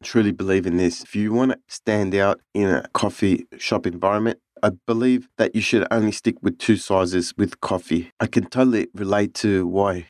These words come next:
milk-based beverages are more common. It's because you wanna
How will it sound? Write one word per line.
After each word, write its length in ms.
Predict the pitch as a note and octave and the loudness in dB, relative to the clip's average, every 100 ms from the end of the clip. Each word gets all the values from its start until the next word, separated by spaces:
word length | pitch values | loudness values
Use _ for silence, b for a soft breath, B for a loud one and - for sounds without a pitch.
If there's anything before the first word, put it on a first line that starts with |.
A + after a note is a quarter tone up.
| _ | _
milk-based 760 | A2 G#2+ F#2+ - G2 F2+ - - - | 0 0 0 -2 -2 -2 -8 -16 -8
beverages 540 | G2+ G2+ F#2 G2+ F2 - | -2 -2 0 0 0 -2
are 80 | F2+ | -4
more 240 | F#2+ G2 | 0 0
common. 380 | F#2 A#2 D#3 F#3+ - | 0 0 0 -2 -8
It's 100 | - | -8
because 600 | - A2 - G#2 G#2 G2+ - | -2 -2 0 0 0 -2 -8
you 180 | G2+ G#2 | -4 0
wanna 300 | G#2+ G2+ | 2 0